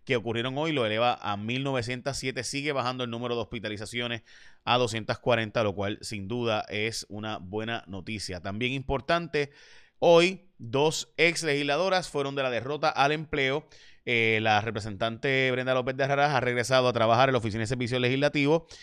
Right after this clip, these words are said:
y Sonia Pacheco también trabajando en Servicios Legislativos en el Capitolio de Puerto Rico, tanto que se quejan del P N P, de que el P N P lleva de la ro-, derrota al empleo a todos sus empleados y hacen lo mismo. Eh, pero nada,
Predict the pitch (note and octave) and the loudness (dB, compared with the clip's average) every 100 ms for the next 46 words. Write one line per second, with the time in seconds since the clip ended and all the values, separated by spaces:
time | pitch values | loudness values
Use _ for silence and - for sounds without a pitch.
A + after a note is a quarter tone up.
0 | - - F3 F#3 D#3+ D3 D3 C#3+ D#3+ D3 | -20 -6 -2 2 2 2 2 2 2 2
1 | C#3 B2+ C#3 D#3+ D3 D3 B2 A2+ A2+ B2 | 0 0 2 2 0 0 0 2 0 -2
2 | C3 A#2+ C#3 C3+ B2 A2+ B2+ B2 B2+ B2+ | -4 -2 -4 -4 -6 -4 -4 -2 -2 -2
3 | B2 C3+ A#2+ C3 C3 B2+ A2+ G2+ A#2+ B2+ | -2 -2 -2 -2 -4 -4 -4 -4 -2 0
4 | B2 C3+ B2 D3+ D3 C3+ D#3 - - - | 0 -2 -2 2 2 2 0 0 -18 -20
5 | - B2 B2 C3+ C3 B2 B2+ B2+ B2+ A#2 | 0 2 2 -2 -2 -2 -4 -4 -6 -6
6 | B2+ B2+ D3 G#3 E3 A#2 G2 G2+ G2+ G2 | -6 -4 -2 -2 -2 -2 -2 -2 -2 -2
7 | F#2+ B2 C3 B2+ A#2+ B2 B2 A#2 A2+ G#2+ | 4 4 6 4 2 2 2 2 0 4
8 | G#2+ A#2+ A#2+ A#2 C3 B2+ B2+ A#2 C3+ C3+ | 4 4 2 2 0 2 -2 -2 -6 -6
9 | D3+ F#3 F#3+ C3+ C3 D3+ C3+ G#2 G#2+ A2+ | -2 0 2 0 -2 -2 -2 -4 -6 -10
10 | - - - - - A2+ A2+ B2 D3+ C3 | -16 -20 -20 -12 0 0 2 0 2 0
11 | B2+ | 0